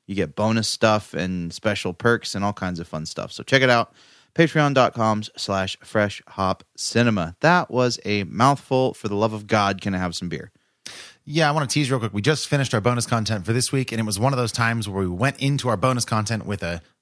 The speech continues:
Speaker 2: an, a very concrete idea of what we wanted to talk about. And this week it was how,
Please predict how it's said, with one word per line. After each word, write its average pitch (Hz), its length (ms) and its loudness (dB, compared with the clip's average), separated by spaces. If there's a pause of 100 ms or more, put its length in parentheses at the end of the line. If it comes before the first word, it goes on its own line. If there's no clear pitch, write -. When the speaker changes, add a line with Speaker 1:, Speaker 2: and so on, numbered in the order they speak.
(140)
Speaker 2:
an, 98 180 -6
a 101 80 -6
very 139 480 0
concrete 131 460 0
idea 113 520 0 (200)
of 87 100 -10
what 113 140 -2
we 127 80 -2
wanted 110 260 -2
to - 100 -14
talk 98 220 -4
about. 95 240 -2
And 101 80 -4
this 107 140 -2
week 110 180 -6
it 87 80 -4
was 95 220 -4 (240)
how, 113 420 -2